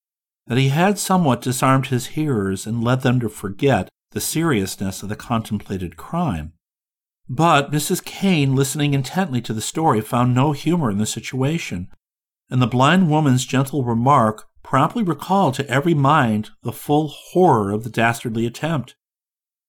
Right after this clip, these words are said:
She was quite right in declaring that Orissa alone could approve or condemn Tyler's statement. If he spoke truly, he was entitled to a degree of mercy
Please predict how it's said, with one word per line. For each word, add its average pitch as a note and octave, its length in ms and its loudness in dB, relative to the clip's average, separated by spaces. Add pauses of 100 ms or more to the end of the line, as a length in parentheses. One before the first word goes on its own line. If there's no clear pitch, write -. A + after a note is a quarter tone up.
(120)
She - 140 2
was A#3 160 2
quite B3 300 0
right F3+ 220 2
in C3 80 -2
declaring B2+ 600 0
that A#2+ 100 0
Orissa B2+ 380 2
alone A#2+ 600 2
could A2 200 -4
approve C#3 500 0
or G#2+ 80 0
condemn G#2 640 0
Tyler's G#2+ 500 -2
statement. B2 480 -6 (840)
If B2+ 120 -6
he F3+ 120 2
spoke B3 340 -2
truly, A3 460 0
he C3 180 -2
was D#3 300 0
entitled G3+ 560 -2
to B2+ 160 -2
a - 20 -2
degree B2+ 320 0
of A2 140 0
mercy B2+ 580 0